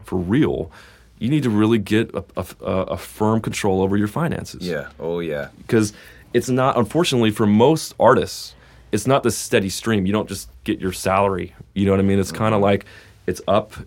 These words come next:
Speaker 1: and then it's down, and then it's up again, and then it's way down, and then it's way up, and then it, you know, it's like, it's
Speaker 2: Yeah.
Speaker 1: kind of,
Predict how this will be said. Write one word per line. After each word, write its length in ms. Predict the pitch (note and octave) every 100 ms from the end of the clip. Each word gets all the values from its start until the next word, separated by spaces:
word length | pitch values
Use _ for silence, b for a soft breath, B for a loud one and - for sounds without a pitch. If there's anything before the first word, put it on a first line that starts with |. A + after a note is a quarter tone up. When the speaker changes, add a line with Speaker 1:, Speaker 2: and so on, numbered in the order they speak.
| -
Speaker 1:
and 120 | F#2
then 100 | F#2
it's 120 | F2+
down, 400 | - F#2 F2+ G2+ B2
and 100 | F#2
then 60 |
it's 160 | F2 -
up 160 | E2 -
again, 280 | F#2 G#2+ G#2+
and 100 | E2
then 100 | E2+
it's 160 | -
way 300 | E2+ F2 B2+
down, 500 | G2+ D#2+ D#2 F2 - -
and 120 | F#2+
then 100 | G#2
it's 140 | G#2
way 320 | F#2+ G2 B2+ G#2
up, 280 | F#2+ -
and 100 | G2+
then 120 | G2+ A2
it, 80 | D3
you 60 |
know, 100 | D#3
it's 140 | - -
like, 160 | C#3 -
it's 180 | -
Speaker 2:
Yeah. 60 | -
Speaker 1:
kind 220 | D3+ D3+
of, 160 | C#3